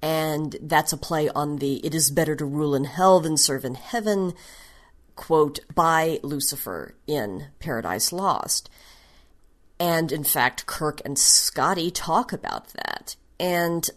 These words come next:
then later in Star Trek two, The Wrath of Khan, when Khan returns, we see Paradise Lost in the library of the Botany Bay,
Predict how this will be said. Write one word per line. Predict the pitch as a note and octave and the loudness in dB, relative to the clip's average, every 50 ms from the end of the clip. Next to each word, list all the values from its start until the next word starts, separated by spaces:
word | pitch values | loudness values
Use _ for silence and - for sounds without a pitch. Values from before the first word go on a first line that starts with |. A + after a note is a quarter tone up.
| _ _ - | _ _ -12
then | F3+ D#3 F3 G#3+ G#3 G#3 | -2 6 6 6 8 8
later | G#3+ G#3+ G#3+ G#3 E3 - A#3+ G#3+ | 4 4 4 2 2 0 -2 -2
in | F3+ E3+ F3 | -2 0 0
Star | E3+ - - - D#3+ E3 F3+ | 0 0 2 2 0 0 -2
Trek | - - G#3+ F#3+ F#3 - - _ | -2 -2 -2 -2 -4 -6 -6 _
two, | - - B3 C4+ C#4 | -4 -2 0 -2 -2
The | G#3+ E3+ D3 | -2 -2 -2
Wrath | D#3 D3+ D#3 E3 - | -2 -2 -2 -2 -4
of | F3+ E3 - | -8 -8 -8
Khan, | - - A3 A#3+ A#3 G3+ E3+ D#3 | -6 -4 -2 -2 -2 -2 -4 -4
when | D3 D#3 D#3+ | -4 -6 -6
Khan | D3+ - - D3+ C#3+ C#3+ | -6 -6 -8 -8 -6 -6
returns, | C#3+ C#3 C#3+ C#3+ - - E3+ E3+ F3 E3+ D#3 D3 C#3 A#2 A2 - - - - - - - | -8 -8 -10 -12 -12 -10 -8 -6 -4 -4 -4 -4 -4 -4 -2 -4 -4 -4 -10 -18 -16 -12
we | - D3+ F3+ F#3+ F#3+ F#3+ | -6 -4 -2 0 2 4
see | - - - - B3 A#3+ A#3+ A3+ | 6 6 6 6 4 0 -2 -4
Paradise | A#3 - F3+ E3+ F3 F#3 F#3+ F3+ F3+ E3 D#3 D#3+ D#3+ - - - | -4 -6 -6 -4 -2 -2 -2 -2 -2 -2 -2 -2 0 -2 -2 -2
Lost | C#3+ C#3+ C#3+ C3+ A#2+ C3 B2 - - - - - - - - - - _ _ _ _ _ _ _ - | -2 -4 -6 -4 -6 -6 -4 -2 -2 -4 -4 -6 -12 -20 -20 -20 -20 _ _ _ _ _ _ _ 0
in | E3+ F#3 F#3 F3+ F3+ F3+ F3+ F3+ F3+ F3 E3 - - - - _ _ _ - - _ - D#3 | 2 4 4 4 4 2 2 0 -2 -4 -6 -10 -18 -20 -20 _ _ _ -20 -20 _ -16 -12
the | D#3 C#3+ C3+ D3 E3+ D#3+ D#3 D3+ D3 C#3+ C#3+ C#3 C3 A#2 - - - _ - - | -10 -8 -4 -4 -2 -2 0 -2 -2 -2 -2 -4 -4 -6 -10 -14 -18 _ -12 -4
library | F#3 G#3 A3+ C4 C#4+ A3+ - E3+ D#3 C#3+ C#3 C#3 C3+ C3+ C#3 - | 0 2 2 4 2 2 0 0 0 0 0 0 -2 -4 -4 -6
of | D3 C#3+ | -4 -4
the | F3+ E3 | -2 0
Botany | C3+ E3 D3+ D3+ D3+ - - D3 D3 D3 D3+ | 2 2 2 2 2 -2 -6 -6 -4 -4 -4
Bay, | C#3 - C#3 B2 B2+ B2 A#2 B2+ E2 | -4 -4 -4 -4 -4 -6 -6 -8 -10